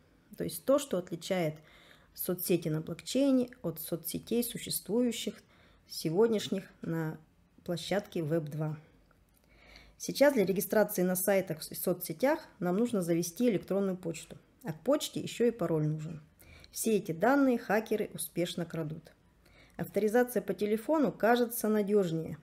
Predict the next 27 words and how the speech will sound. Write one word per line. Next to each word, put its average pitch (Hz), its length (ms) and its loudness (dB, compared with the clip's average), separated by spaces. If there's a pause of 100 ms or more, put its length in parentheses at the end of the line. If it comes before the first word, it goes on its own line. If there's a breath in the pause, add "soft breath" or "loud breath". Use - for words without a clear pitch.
но 240 220 2
и 233 80 6
это 233 280 4
мошенники 196 600 -2
ломают 180 560 0
очень 180 400 -4
просто. 170 480 -10 (800 soft breath)
Но 180 100 0
все 269 220 2
ли 269 120 6
так 208 280 0
безнадежно? 170 680 -2 (1200 loud breath)
Соцсетей 214 680 2
на 170 140 2
блокчейне 180 720 0 (220 loud breath)
анонсировано 220 760 2
было 196 320 -2
очень 226 460 2
много, 180 480 0 (240)
но 185 80 -2
в 180 40 0
основном 202 460 4
они 185 140 2
не 180 140 2
дожили 170 380 0
до 175 120 0
запуска. 160 560 -4